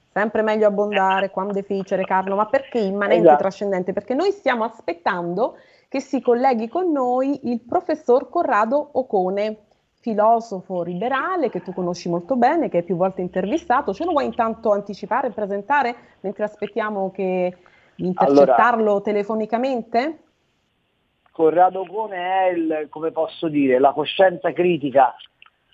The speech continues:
Speaker 2: del liberalismo italiano. Eh, ce n'è un bisogno estremo di rivoluzione liberale in questo paese. Ha avuto il grande merito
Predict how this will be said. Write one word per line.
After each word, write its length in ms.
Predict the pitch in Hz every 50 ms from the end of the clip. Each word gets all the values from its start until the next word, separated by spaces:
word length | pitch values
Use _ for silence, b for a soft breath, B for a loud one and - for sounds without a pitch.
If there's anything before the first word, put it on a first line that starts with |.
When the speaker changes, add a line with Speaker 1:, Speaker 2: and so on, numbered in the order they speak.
| _
Speaker 2:
del 160 | _ 151 156
liberalismo 720 | 151 151 151 147 156 151 151 156 175 175 151 143 156 151
italiano. 1120 | 147 139 151 143 139 147 147 135 123 117 117 127 147 180 202 202 180 127 123 127 131 120 120 113
Eh, 40 |
ce 140 | _ - 151
n'è 100 | 147 156
un 260 | 160 156 151 151 151
bisogno 540 | 151 156 156 139 - 190 185 175 165 151 147
estremo 760 | 143 - - - - 170 160 160 151 139 131 123 123 127 123
di 140 | 123 123 127
rivoluzione 600 | 120 127 123 127 131 135 127 - - - 156 143 135
liberale 500 | 131 127 123 131 131 139 131 123 117 117
in 100 | 110 107
questo 320 | - 113 - - - 127
paese. 600 | - 131 135 127 123 117 113 113 117 156 175 - _ _ _ _ _ _ _ _ _ _ _
Ha 80 | 139 147
avuto 260 | 160 175 185 175 180
il 100 | 170 147
grande 460 | 139 151 170 180 185 180 175 165 160 151
merito 640 | 156 170 170 175 175 175 165 - 175 175 165 285